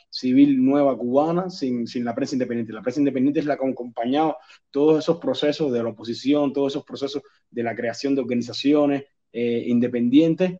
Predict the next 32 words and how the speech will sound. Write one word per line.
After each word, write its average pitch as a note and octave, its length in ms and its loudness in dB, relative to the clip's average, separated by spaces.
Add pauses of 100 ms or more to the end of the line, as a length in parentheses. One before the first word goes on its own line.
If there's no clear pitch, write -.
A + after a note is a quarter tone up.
(100)
porque B2+ 180 -8
justamente E3+ 640 2 (160)
son, E3 320 -2
es E3 160 6
la E3 140 4
que D3+ 80 4
ha D3 60 6
mostrado, E3 720 2 (160)
eh, B2+ 260 -2
el C3 120 2
nacimiento C#3+ 640 2
de C#3 60 2
esa C#3 140 -4
nueva, C3+ 360 0 (260)
eh, A#2+ 280 -4
sociedad A#2+ 600 -4 (340)
civil. A#2+ 680 -2
Y, B2+ 440 0
mm, A#2 420 -2
entonces C#3 300 0
la D#3 80 6
relación C#3+ 420 2
es C#3+ 80 0
sumamente C#3 440 0
estrecha E3+ 500 0 (200)
y C3 80 -4
la C3 120 0
gente, D3 420 2
eh, B2+ 240 0 (240)
eh, A#2 500 -4
eh, A2 300 -8 (300)
acompaña C3 800 0